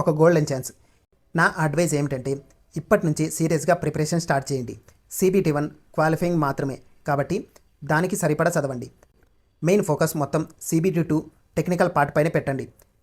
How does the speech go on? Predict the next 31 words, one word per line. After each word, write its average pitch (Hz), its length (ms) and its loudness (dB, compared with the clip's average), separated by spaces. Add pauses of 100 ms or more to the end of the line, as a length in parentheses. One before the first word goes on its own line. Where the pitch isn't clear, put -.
(140)
ప్రీవియస్ 190 360 2
ఇయర్స్ 147 200 0 (180)
మరియు 156 280 2
పాంక్ 151 240 2
టెస్టులు 165 240 -4 (140)
ఎక్కువ 180 160 2 (100)
ప్రాక్టీస్ 147 320 -2
చేయండి. 120 240 -4 (880)
ఈ - 20 2 (100)
నోటిఫికేషన్ 156 520 0
లింక్ 135 120 -6 (280)
మరియు 170 180 -2 (140)
సిలబస్ 170 360 2
పీడీఎఫ్ 156 300 0
లింక్ 143 160 -2 (300)
కింద 170 160 2 (440)
డిస్క్రిప్షన్లో 165 580 0 (120)
ఇస్తున్నాను, 139 360 0 (300)
తప్పకుండా 202 440 2
చూడండి. 139 260 -2 (340)
మీకు 214 160 2 (180)
ఏమైనా 185 280 4
డౌట్స్ 160 260 2
ఉంటే 143 160 -2 (220)
కింద 185 140 2 (100)
కామెంట్ 160 240 0
సెక్షన్లో 160 300 0
అడగండి. 135 300 -2 (480)
ఈ - 20 0 (160)
ఇన్ఫర్మేషన్ 170 460 2 (120)
మీకు 190 140 2